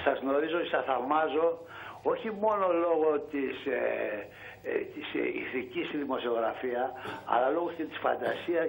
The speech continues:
και όπως τα, ξέρω πώς τα λέτε, λέτε και τα καλά, λέτε και τα κακά, δεν λέτε, μου, βλέπετε όλα τα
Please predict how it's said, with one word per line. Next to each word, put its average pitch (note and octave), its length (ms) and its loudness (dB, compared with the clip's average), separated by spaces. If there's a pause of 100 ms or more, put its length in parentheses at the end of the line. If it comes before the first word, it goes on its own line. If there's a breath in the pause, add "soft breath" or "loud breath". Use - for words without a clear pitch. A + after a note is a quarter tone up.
και C#3+ 100 0 (140)
όπως E3 220 0
τα, C3+ 120 4 (220)
ξέρω D#3+ 220 0
πώς B2 160 -4
τα A#2+ 140 0
λέτε, C3 440 0 (560 loud breath)
λέτε D#3+ 280 2
και D#3 180 0 (100)
τα C#3 80 4 (120)
καλά, C3 320 4 (220)
λέτε D3+ 220 0
και C3+ 220 -4
τα C3 40 0
κακά, C3 340 2
δεν D3 160 0
λέτε, D#3 300 0 (580 loud breath)
μου, C#3 340 -2
βλέπετε E3+ 460 0
όλα F3 220 4
τα C3 120 0